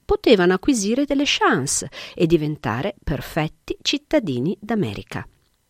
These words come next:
intravedendo nel giardinaggio la via per trasformare non solo il paesaggio dei sobborghi industriali degradati, ma anche le persone che ci vivevano.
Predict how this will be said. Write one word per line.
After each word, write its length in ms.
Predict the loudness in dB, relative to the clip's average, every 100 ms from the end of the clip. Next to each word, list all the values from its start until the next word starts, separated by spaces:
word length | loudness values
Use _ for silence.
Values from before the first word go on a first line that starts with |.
| _ _ -8
intravedendo 800 | -4 0 0 2 2 2 2 -4
nel 160 | -6 -6
giardinaggio 680 | -6 -2 0 0 -4 -4 -4 -6 -12 4
la 120 | 6
via 200 | 6 4
per 180 | 2 -2
trasformare 800 | -2 -2 0 2 4 2 0 0
non 200 | 0 2
solo 560 | 0 0 0 0 -4 -6
il 200 | -8 -4
paesaggio 580 | -2 0 2 0 0 -2
dei 180 | -2 -4
sobborghi 680 | -4 -6 -2 0 0 0
industriali 800 | -4 -2 -6 -6 -6 -4 -2 -2
degradati, 760 | -4 -6 -6 -6 -8 -10 -10 -14 -14 -20 -12 -2
ma 140 | 0
anche 500 | 0 -2 -4 -6 -10 -4
le 160 | -4
persone 600 | -2 -4 -4 -4 -2 -4
che 140 | -4 -6
ci 180 | -4 -2
vivevano. 640 | -4 -4 -8 -12 -14 -16